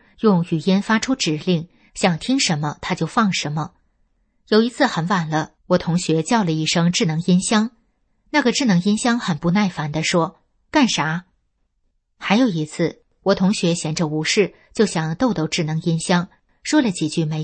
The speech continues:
用的，结果那个智能音箱反问他：“你调戏我，你有意思吗？”这个同学也提醒我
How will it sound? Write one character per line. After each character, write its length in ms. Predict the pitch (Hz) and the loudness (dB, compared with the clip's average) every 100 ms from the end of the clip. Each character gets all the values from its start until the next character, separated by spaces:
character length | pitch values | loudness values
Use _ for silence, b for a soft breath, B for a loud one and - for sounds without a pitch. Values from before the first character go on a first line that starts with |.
| 196 | 0
用 180 | 233 151 | 0 0
的， 220 | 147 156 _ _ _ | -4 -8 _ _ _
结 160 | - 285 | 0 2
果 200 | 196 160 | 0 0
那 140 | 190 | -2
个 140 | 175 | -2
智 160 | 160 214 | -2 0
能 140 | 160 165 | 0 0
音 160 | 190 | 0
箱 200 | 202 226 | 2 -2
反 220 | - 151 | -2 -4
问 160 | 156 151 | -4 -4
他 380 | - 170 170 - _ _ _ _ _ _ | -4 -2 -4 -8 _ _ _ _ _ _
：“你 240 | 220 214 202 | 2 2 2
调 240 | - 156 | 0 -2
戏 200 | 208 311 | 0 0
我， 300 | 208 151 165 _ | 0 -2 -6 _
你 120 | 254 | 0
有 140 | 302 170 | 2 2
意 200 | 285 262 | 0 0
思 200 | - 151 | -2 -6
吗？” 240 | 151 156 _ _ _ _ _ _ _ _ _ | -6 -10 _ _ _ _ _ _ _ _ _
这 120 | 311 | 0
个 80 | 220 | 0
同 220 | - 156 | 0 -4
学 260 | 170 170 156 | -2 0 0
也 140 | 156 151 | -2 -4
提 200 | - 156 | -4 -4
醒 240 | 165 156 | -4 -2
我 280 | 165 151 | 0 -2